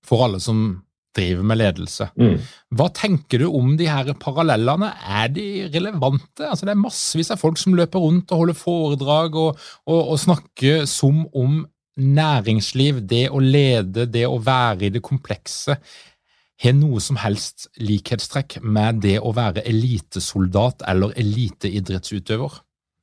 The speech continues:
Speaker 1: Hva tenker du?
Speaker 2: Ehm, jeg tenker at det er en underholdningsbransje. Og den har kanskje en verdi som underholdningsbransje, for vi trenger alle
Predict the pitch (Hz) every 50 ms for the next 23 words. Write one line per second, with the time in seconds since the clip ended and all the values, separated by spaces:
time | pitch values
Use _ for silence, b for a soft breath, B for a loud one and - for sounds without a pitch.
0 | - - - 117 127 - 139 139 - 147 127 151 - - _ _ _ _ _ _
1 | _ _ _ _ _ _ _ _ _ - b b b b b b b b b b
2 | b b b b b b b b _ _ _ _ - - 131 135 139 139 139 143
3 | 147 147 147 147 147 143 143 - - _ _ _ _ _ _ _ _ _ _ _
4 | _ _ _ _ _ _ _ _ _ _ _ _ _ - - - - - 151 151
5 | 143 147 151 151 156 - 165 127 104 - - 127 139 135 - - 120 123 127 120
6 | 117 113 110 110 120 131 135 131 123 131 131 123 104 92 104 110 - - - 127
7 | 127 117 - - 151 - _ _ _ _ _ _ _ _ _ _ _ _ _ _
8 | _ _ _ _ _ _ _ _ _ _ - 123 127 135 143 143 123 120 113 123
9 | 131 - 143 117 - - 120 113 113 123 120 101 107 110 117 - - 113 98 101
10 | 107 110 123 117 113 98 101 104 - - - 117 117 - - 135 135 127 113 131
11 | - - - - - 101 98 101 113 135 139 123 120 98 92 101 117